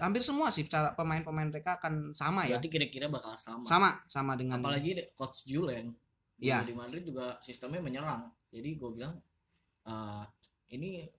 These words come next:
Speaker 2: Sevilla juga nggak bakal tanggung-tanggung sih. Dia
Speaker 1: Ya.
Speaker 2: bakal pasti langsung, eh, ya gue bilang ini langsung peperangan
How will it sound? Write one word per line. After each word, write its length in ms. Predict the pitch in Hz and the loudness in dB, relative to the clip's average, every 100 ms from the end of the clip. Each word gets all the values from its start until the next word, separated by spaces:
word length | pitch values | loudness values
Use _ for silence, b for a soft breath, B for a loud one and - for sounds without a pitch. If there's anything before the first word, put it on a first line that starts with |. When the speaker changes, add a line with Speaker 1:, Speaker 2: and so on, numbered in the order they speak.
| _ _ - | _ _ -14
Speaker 2:
Sevilla 320 | 113 117 147 | -12 -6 -6
juga 240 | 156 120 | -4 -4
nggak 80 | 110 | -4
bakal 200 | 104 104 104 | -6 -8 -8
tanggung-tanggung 480 | 104 98 127 135 | -8 -8 -8 -8
sih. 160 | 113 107 107 | -8 -12 -2
Dia 40 | 127 | 2
Speaker 1:
Ya. 120 | 131 107 | 2 2
Speaker 2:
bakal 160 | 107 120 | -4 -10
pasti 100 | 143 | -8
langsung, 260 | 123 120 113 - _ _ _ - | -8 -10 -16 -18 _ _ _ -14
eh, 320 | 104 98 101 98 _ _ _ - | -10 -8 -10 -12 _ _ _ -8
ya 80 | 123 | -6
gue 160 | 135 139 | -2 -2
bilang 240 | 165 220 | -2 -4
ini 320 | 202 226 240 - _ _ - | -6 -6 -6 -10 _ _ -8
langsung 560 | 143 143 147 143 147 - | -6 -4 -4 -4 -6 -8
peperangan 400 | 131 131 131 143 | -8 -6 -4 -2